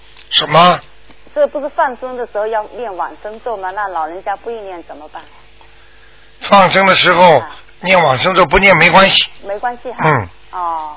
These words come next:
Speaker 1: 好吗？
Speaker 2: 好好好，谢谢哈。
Speaker 1: 啊，
Speaker 2: 好的，拜拜。
Speaker 1: 再见。好。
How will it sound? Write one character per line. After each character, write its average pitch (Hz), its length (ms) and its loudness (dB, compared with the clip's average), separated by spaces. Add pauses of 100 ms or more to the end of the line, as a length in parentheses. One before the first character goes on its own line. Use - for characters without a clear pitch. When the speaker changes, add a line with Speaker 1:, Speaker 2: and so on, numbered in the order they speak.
Speaker 1:
好 - 160 -6
吗？ 135 300 4
Speaker 2:
好 170 140 -4
好 175 140 -10
好， 175 240 -4
谢 247 180 -10
谢 220 120 -8
哈。 - 160 0
Speaker 1:
啊， 123 220 4
Speaker 2:
好 - 60 -18
的， - 60 -20 (160)
拜 - 120 -16
拜。 139 80 -4
Speaker 1:
再 139 80 -2
见。 139 240 0 (2000)
好。 143 420 2